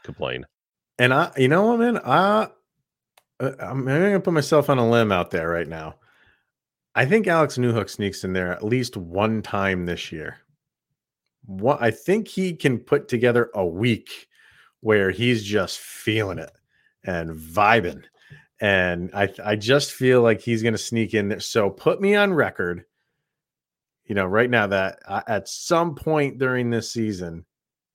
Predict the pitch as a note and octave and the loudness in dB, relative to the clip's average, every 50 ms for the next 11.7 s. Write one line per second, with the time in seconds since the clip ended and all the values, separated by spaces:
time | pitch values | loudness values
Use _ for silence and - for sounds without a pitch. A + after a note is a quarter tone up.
0 | _ - G#2+ G#2 G#2+ G2 - - G#2+ G#2 F#2+ G2 F#2 F2+ - - _ _ _ _ | _ -4 -2 -2 -2 -4 -4 -4 -4 -2 -2 -2 -4 -4 -8 -14 _ _ _ _
1 | _ _ _ _ _ _ _ _ _ _ _ _ _ _ _ _ - A2+ F#2+ - | _ _ _ _ _ _ _ _ _ _ _ _ _ _ _ _ -4 -4 -4 -4
2 | - F#2 - - - - - - - _ _ _ _ _ _ - F2+ E2+ E2+ E2 | -8 -12 -10 -10 -12 -12 -12 -14 -20 _ _ _ _ _ _ -14 -12 -10 -10 -10
3 | D#2+ D#2 - - - - - _ _ _ _ _ _ _ _ _ _ _ _ _ | -12 -14 -14 -16 -18 -18 -20 _ _ _ _ _ _ _ _ _ _ _ _ _
4 | _ _ _ _ _ - - - F2+ E2 E2 - - - _ _ _ _ _ _ | _ _ _ _ _ -16 -12 -12 -10 -10 -12 -14 -16 -20 _ _ _ _ _ _
5 | _ _ _ _ _ _ _ _ _ _ _ _ _ _ _ _ _ _ _ _ | _ _ _ _ _ _ _ _ _ _ _ _ _ _ _ _ _ _ _ _
6 | _ - - G2+ A2 A#2 B2+ B2+ B2+ B2+ C3 - _ _ _ _ - - - - | _ -4 0 2 4 4 6 6 6 6 4 2 _ _ _ _ -12 -12 -12 -12
7 | - - - - - _ _ - - - A2+ A2 G2+ G2 C3+ D#3+ E3 E3+ D#3+ - | -14 -16 -18 -20 -20 _ _ -18 -8 -2 0 0 4 6 6 6 6 4 2 2
8 | - - E3 D3+ - _ G#2 F#2+ F2 - - G2+ A#2 A#2+ A#2 A#2+ C3 C3 A#2+ G#2 | 2 4 4 4 2 _ -2 -4 -2 -2 -2 -2 0 0 0 0 2 2 2 2
9 | E3 D#3+ G2 F#2+ A#2 B2+ C3 - - B2+ D3 B2 - _ _ _ _ _ _ _ | 2 0 2 4 4 4 4 4 4 2 2 2 0 _ _ _ _ _ _ _
10 | _ _ - A#2+ - - E3+ E3 D#3 D3 C#3 C#3 C3 B2 A#2+ A2 - A#2 G2+ G2+ | _ _ -6 -6 -2 0 2 4 4 4 4 4 4 4 4 2 0 -2 0 2
11 | B2 B2+ A#2+ G#2+ G#2+ F#2 - - A2 G#2 G2 F2+ D#2 C#2+ | 2 2 2 2 -2 -4 -4 -6 -4 -4 -4 -4 -6 -8